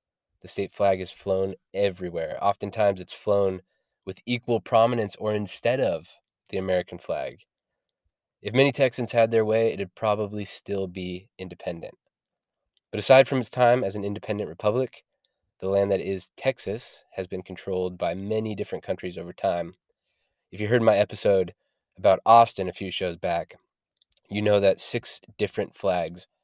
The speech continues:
have flown over Texas. Texas is the second largest state by economic size, behind California, second largest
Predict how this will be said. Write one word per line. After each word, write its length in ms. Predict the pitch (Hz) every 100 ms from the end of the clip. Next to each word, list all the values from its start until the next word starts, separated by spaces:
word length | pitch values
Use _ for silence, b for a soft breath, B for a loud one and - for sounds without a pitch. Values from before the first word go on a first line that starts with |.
| _
have 180 | - 90
flown 320 | - 87 85 -
over 220 | 87 82
Texas. 600 | - 76 - - - - _ _ _ _ _ _ _ _ _ _
Texas 380 | - 139 147 131
is 100 | 127
the 120 | 117
second 500 | 104 - 131 - 139 - 104
largest 480 | 110 113 110 104
state 400 | - - 113 -
by 140 | - 98
economic 420 | 101 104 95 92
size, 540 | - 101 120 143 - _
behind 320 | 95 92 90 87
California, 680 | 90 82 - 95 113 117 - _ _ _ _ _ _ _ _ _
second 300 | - 104 104
largest 420 | 98 98 98 -